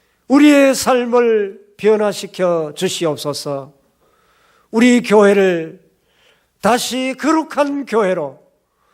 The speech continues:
회복시켜 주시옵소서. 그리하여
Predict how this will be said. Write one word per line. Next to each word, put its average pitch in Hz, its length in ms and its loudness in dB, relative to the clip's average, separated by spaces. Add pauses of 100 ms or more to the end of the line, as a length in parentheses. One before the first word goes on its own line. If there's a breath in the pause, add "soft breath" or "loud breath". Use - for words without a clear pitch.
(340)
회복시켜 190 1000 -4 (340)
주시옵소서. 156 1040 -2 (1000)
그리하여 147 800 -2